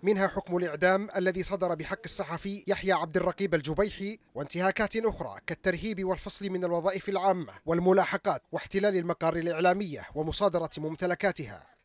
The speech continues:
تقارير دولية تقول إن اليمن إحدى البلدان التي تشكل بيئة خطرة على العمل الإعلامي، وشواهد استهداف الصحفيين غير قليلة منذ الانقلاب.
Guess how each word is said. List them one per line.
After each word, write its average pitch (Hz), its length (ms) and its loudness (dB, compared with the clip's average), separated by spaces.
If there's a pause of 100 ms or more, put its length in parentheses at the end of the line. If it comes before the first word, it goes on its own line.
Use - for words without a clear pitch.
تقارير 196 520 4
دولية 202 360 2
تقول 196 600 -2 (100)
إن 190 180 0
اليمن 196 380 2
إحدى 185 280 -2
البلدان 185 540 4 (100)
التي 185 280 -2
تشكل 185 520 -2
بيئة 185 360 -4
خطرة 190 480 -2
على 160 280 2
العمل 151 360 0
الإعلامي، 143 600 0 (500)
وشواهد 180 500 4
استهداف 175 440 -2
الصحفيين 180 840 -4
غير 175 280 0
قليلة 175 760 0
منذ 185 240 2
الانقلاب. 143 580 -2